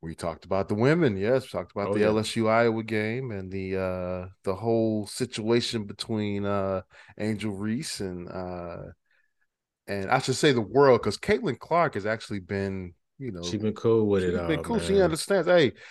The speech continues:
Speaker 1: she dishes it. She,
Speaker 2: Yeah.
Speaker 1: she gotta accept it, you know?
Speaker 2: And they got
Speaker 1: When
Speaker 2: busted.
Speaker 1: it comes at her, yeah, yeah. So
Speaker 2: Here's
Speaker 1: she's
Speaker 2: what
Speaker 1: been cool. It's been, uh, mostly,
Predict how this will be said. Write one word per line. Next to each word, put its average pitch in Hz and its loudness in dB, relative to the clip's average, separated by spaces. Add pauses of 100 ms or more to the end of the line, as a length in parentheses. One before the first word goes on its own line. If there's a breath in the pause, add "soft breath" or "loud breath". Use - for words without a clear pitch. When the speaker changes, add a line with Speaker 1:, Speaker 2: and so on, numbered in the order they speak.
(160 loud breath)
Speaker 1:
she 160 0
dishes 175 2
it. 262 -4 (400)
She, 104 -2
Speaker 2:
Yeah. 147 4
Speaker 1:
she 113 -6
gotta 117 6
accept 233 2
it, - -14
you 104 -10
know? 110 -6
Speaker 2:
And 151 6
they 151 6
got 151 4
Speaker 1:
When 113 -6
Speaker 2:
busted. 131 4
Speaker 1:
it - 0
comes 185 4
at 285 4
her, 101 4
yeah, 139 4 (200)
yeah. 156 0 (240 soft breath)
So 151 4
Speaker 2:
Here's 269 8
Speaker 1:
she's 277 10
Speaker 2:
what 127 8
Speaker 1:
been - -4
cool. 139 6
It's 127 6
been, 127 2 (400 loud breath)
uh, 107 2 (260)
mostly, 123 0